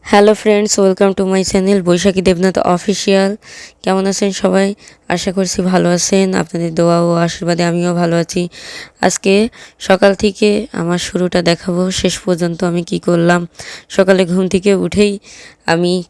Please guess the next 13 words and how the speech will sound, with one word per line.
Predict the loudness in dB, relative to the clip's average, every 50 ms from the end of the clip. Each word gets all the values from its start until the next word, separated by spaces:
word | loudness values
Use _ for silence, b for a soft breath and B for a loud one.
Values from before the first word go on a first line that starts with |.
| -6 -4
কবুতরের | -2 -2 0 2 2 4 4 2 2 0 -2
ছেড়ে | -2 -2 0 0 0
দিয়েছি, | 0 0 -2 -2 -2 -2 -4 -4
কবুতরকে | -4 -4 -6 -4 -2 -2 -2 0 0 -2 -2
এখানেও | -2 -4 -2 -2 -2 -2
খেতে | -2 -4 -6 -6 -6
দিয়েছি। | -6 -4 -2 -2 -2 -2 -2 -2
ওরা | 0 0 0 0 0
তো | 0 -2 -6
খুবই | -2 -2 -2 0 0 -2
আনন্দর | 0 0 0 0 0 0 0 0 0 0 0
সঙ্গে | -2 -2 -2 -2 0 0 0 -2 -4 -4 B B B B B B B B B B B B B -4
খাচ্ছে। | 0 0 0 0 -2 -6 -4 -2 -2